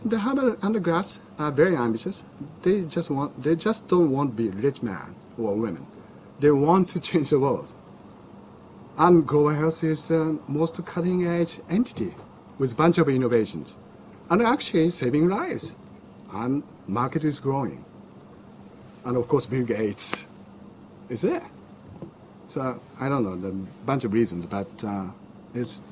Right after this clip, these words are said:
that tells you something about global health today. But anyway, when I decided to quit W H O, as I, mm, you know, shared with you,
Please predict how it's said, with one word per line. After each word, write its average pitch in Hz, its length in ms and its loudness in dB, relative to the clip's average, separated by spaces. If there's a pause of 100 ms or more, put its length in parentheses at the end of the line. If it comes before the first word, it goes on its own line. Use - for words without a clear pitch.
(140)
that 165 220 0
tells 165 200 2
you 147 80 -2
something - 440 -8
about - 320 -16
global - 240 -16
health - 300 -18
today. - 200 -16 (1800)
But 147 180 6
anyway, 135 260 2 (100)
when 185 220 6
I 185 120 10
decided 175 380 8
to 180 60 6
quit 160 240 6
W 123 260 4
H - 160 -4
O, 92 220 -4 (600)
as 120 160 0
I, 120 260 4 (340)
mm, 113 220 0 (220)
you 117 80 -2
know, 82 160 -6
shared 123 280 -2
with 113 220 0
you, 113 180 2